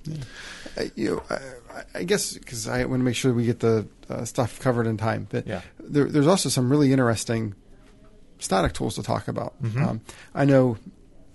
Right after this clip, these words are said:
Speaker 1: <clears throat> excuse me, I know when we talk about a static tool, what we're really talking about is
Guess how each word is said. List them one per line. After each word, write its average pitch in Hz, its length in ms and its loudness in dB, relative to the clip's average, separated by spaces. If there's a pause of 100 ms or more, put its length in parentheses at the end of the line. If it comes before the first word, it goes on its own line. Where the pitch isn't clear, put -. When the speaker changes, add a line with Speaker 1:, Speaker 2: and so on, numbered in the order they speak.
(420)
Speaker 1:
<clears throat> - 0 - (460)
excuse - 320 0
me, 131 60 2
I 131 40 6
know 139 120 8
when 131 260 4
we 131 100 6
talk 147 180 4
about 127 140 4
a 110 40 0
static 139 380 2
tool, 113 260 2 (540)
what - 120 4
we're 143 60 2
really 143 180 6
talking 123 260 2
about 117 240 2
is 107 320 -2